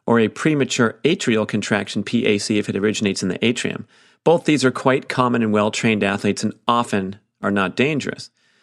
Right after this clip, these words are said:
Growth of endurance sports, it's grown like crazy. Licensed cyclists and triathletes have gone amazingly high numbers in the last twenty years.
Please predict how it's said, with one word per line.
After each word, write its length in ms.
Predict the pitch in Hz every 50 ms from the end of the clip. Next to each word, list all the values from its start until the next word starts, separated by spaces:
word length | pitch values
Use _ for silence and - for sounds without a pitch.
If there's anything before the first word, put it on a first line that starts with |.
| _ _ _ _ _
Growth 260 | - 123 123 131 139
of 100 | 170 143
endurance 380 | 156 156 131 151 151 156 160 -
sports, 640 | - - - 139 139 139 139 139 139 135 131 - -
it's 120 | 120 - -
grown 260 | - 123 123 131 139
like 200 | 135 135 131 -
crazy. 640 | - - - 131 131 131 123 - 135 131 131 131 120
Licensed 460 | 120 117 120 123 - - 135 120 -
cyclists 440 | - 127 123 120 - 123 120 120 -
and 100 | 120 107
triathletes 460 | - 127 117 120 117 - 120 117 -
have 200 | - 104 98 -
gone 240 | - 120 113 113 113
amazingly 520 | 113 110 113 113 117 117 127 120 113 113
high 180 | 107 107 117 113
numbers 400 | 110 110 110 110 104 110 104 -
in 60 | 113
the 80 | 110 107
last 260 | 107 107 104 - -
twenty 240 | - - 110 107 104
years. 320 | 101 104 104 104 101 -